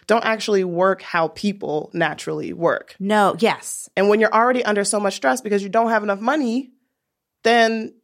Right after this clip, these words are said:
Speaker 1: you, you're not gonna be able to spend the extra mental energy trying to make yourself work in a way that doesn't come naturally to you.
Speaker 2: Yeah. 'Cause
Speaker 1: Yeah.
Speaker 2: it's a lot of emotional load, a lot of cognitive load. Um, I think that when we're trying to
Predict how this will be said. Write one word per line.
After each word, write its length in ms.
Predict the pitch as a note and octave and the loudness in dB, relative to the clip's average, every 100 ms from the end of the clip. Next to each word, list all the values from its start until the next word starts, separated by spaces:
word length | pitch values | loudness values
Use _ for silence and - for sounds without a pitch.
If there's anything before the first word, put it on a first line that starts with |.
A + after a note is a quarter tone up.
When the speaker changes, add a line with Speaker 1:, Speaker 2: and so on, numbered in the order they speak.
| _ _ | _ _
Speaker 1:
you, 520 | - G#3 B3+ D#4+ E4 - | -16 -6 0 2 2 0
you're 200 | B3+ D#4+ | 0 2
not 140 | E4 | 2
gonna 100 | D#4+ | 0
be 60 | C4+ | 0
able 100 | A#3+ | 0
to 60 | |
spend 440 | A3 - B3+ A#3 G#3 | -2 -2 0 2 0
the 200 | - - | -6 -4
extra 320 | G3+ - G3 | -4 -4 -2
mental 420 | F#3 F#3+ F#3+ F3+ - | -2 -2 -4 -4 0
energy 720 | G#3+ G#3+ F#3 E3 C#3+ F2+ G#2 _ _ _ - | 2 4 0 -2 -6 -6 -8 _ _ _ -12
trying 480 | - G3 G3+ G#3 G#3 | -4 0 2 2 0
to 160 | - | -2
make 240 | F#3 F3+ F#3 | -2 -2 0
yourself 280 | F#3 F3+ E3 | 0 0 0
work 220 | F3 F3 | 0 0
in 80 | F3 | 0
a 40 | |
way 120 | E3+ | 0
that 140 | E3 D#3 | 0 0
doesn't 240 | E3+ D3+ | -2 -2
come 160 | E3 - | -8 -8
naturally 440 | B2+ - - - | -8 -10 -10 -10
to 120 | - | -8
you. 220 | - - F3 - | -8 -8 -12 -2
Speaker 2:
Yeah. 300 | F#3 C#3+ C#3+ - _ _ _ | 0 0 -4 -14 _ _ _
'Cause 120 | A#3+ | 0
Speaker 1:
Yeah. 40 | C4+ | 0
Speaker 2:
it's 100 | C#4 | 2
a 60 | |
lot 420 | B3+ G3+ F3 F3 - | 0 2 2 2 0
of 420 | E3+ D#3 D#3+ F3+ _ _ - | 2 2 -2 -6 _ _ -6
emotional 760 | E3+ F3+ - G3+ F#3+ G3 G3+ _ _ _ _ - | -2 -2 0 0 2 0 -4 _ _ _ _ -2
load, 320 | F#3+ F#3 F#3 | 2 4 2
a 60 | |
lot 160 | F3 D#3+ | 2 0
of 80 | D3+ | 0
cognitive 540 | - E3 F3+ F3+ F3+ | -4 -2 0 -2 0
load. 420 | F#3 F3 E3+ E3 F3 - - _ | 2 4 4 2 -4 -20 -20 _
Um, 220 | - D#3+ D#3 | -2 0 0
I 80 | E3+ | 0
think 240 | F#3 F3+ | 0 2
that 240 | E3+ D3+ | 2 2
when 120 | E3 D#3+ | 0 -2
we're 80 | |
trying 300 | D#3 E3+ D#3+ D#3 | -2 -2 -2 -2
to 360 | D3 C3 A2 | -2 0 -2